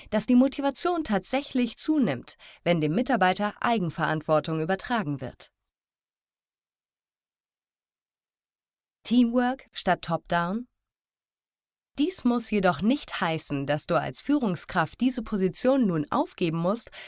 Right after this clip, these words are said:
und in Zukunft in einem demokratischen Team arbeitest. Empowerment kann und sollte stets strukturiert und geplant sein. Als Führungskraft geht es darum, Raum zu schaffen für Ideen und Anregungen der Mitarbeiter.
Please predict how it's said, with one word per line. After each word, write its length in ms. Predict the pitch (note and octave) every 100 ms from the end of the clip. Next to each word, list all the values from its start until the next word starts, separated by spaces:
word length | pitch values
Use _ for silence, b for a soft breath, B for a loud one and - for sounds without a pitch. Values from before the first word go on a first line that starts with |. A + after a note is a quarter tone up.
| B
und 180 | - C#4
in 100 | C#4+
Zukunft 640 | - F#4+ F#4+ G#3+ B3+ -
in 120 | - A#3
einem 280 | G#3+ G#3
demokratischen 840 | G#3+ A#3+ A3 - G#3 F#3+ A3 - F#3+
Team 260 | - E4 D4
arbeitest. 680 | D3+ C#3+ C#3 - - - _ _ _ _ _ _ _ _ _ _ _ _ _ _ _ _
Empowerment 800 | - A3 A3 C#4 C#4 A3 A3 -
kann 380 | - A#3+ C#4 D#4+ -
und 180 | F#3
sollte 400 | E3+ F3+ E3+ E3
stets 420 | D3+ - A#3+ C4+ -
strukturiert 680 | F#3 F3 F3+ E3+ F#3 F#3+ -
und 200 | F#3+ F#3
geplant 380 | F#3+ A#3 A#3+
sein. 360 | - D3 C3 - _ _ _ _ _ _ _ _ _ -
Als 220 | A3 -
Führungskraft 800 | - F#4 A3 F3+ - - D#3 -
geht 180 | F#3 E3+
es 140 | E3
darum, 480 | F#3+ A3+ A3+ G#3 G3
Raum 340 | F3 F#3+ C4
zu 160 | - G3
schaffen 420 | - F3+ - F3
für 180 | - E3
Ideen 540 | E3 D3+ G3+ A3+ A3+
und 280 | - E3 -
Anregungen 800 | G3 A3 G3+ G3 F#3+ F3+ F3+ F3
der 160 | E3 A#3
Mitarbeiter. 640 | A#3+ A#3 D3+ C#3+ C#3 -